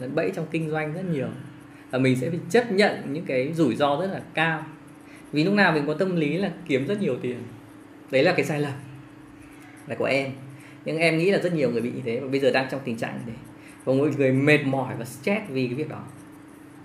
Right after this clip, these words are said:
Làm lúc nào muốn lương cao nhất. Và lương không cao hơn người khác thì có thể ganh tị, tị lạnh này kia. Rồi kinh doanh hay là đầu tư hay gì đấy thì cũng phải muốn là, à, lãi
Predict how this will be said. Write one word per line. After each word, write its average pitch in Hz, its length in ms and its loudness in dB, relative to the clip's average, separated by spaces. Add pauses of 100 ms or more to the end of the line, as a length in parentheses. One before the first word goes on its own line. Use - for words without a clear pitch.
(500)
Làm 143 280 6
lúc 156 80 4
nào 147 140 4
muốn 139 200 2
lương 165 140 4
cao 151 140 4
nhất. 196 140 2 (1080)
Và 131 80 2
lương 165 200 10
không 170 160 2
cao 165 180 6
hơn 160 100 4
người 127 120 2
khác 175 220 2
thì 135 60 -2
có 139 100 -2
thể 127 80 2
ganh 147 220 2
tị, 175 120 2 (720)
tị 156 100 0
lạnh 160 300 -2
này 123 200 -2
kia. 156 200 2 (1000)
Rồi 127 140 -4
kinh 156 160 0
doanh 160 300 2
hay 147 180 -2
là 117 260 -2 (160)
đầu 131 140 4 (100)
tư 156 160 8
hay 151 120 8
gì 131 140 2
đấy 120 180 2
thì 156 80 2
cũng - 200 -6
phải 131 100 0
muốn 120 200 0
là, 175 120 -2
à, 147 340 0
lãi 139 200 2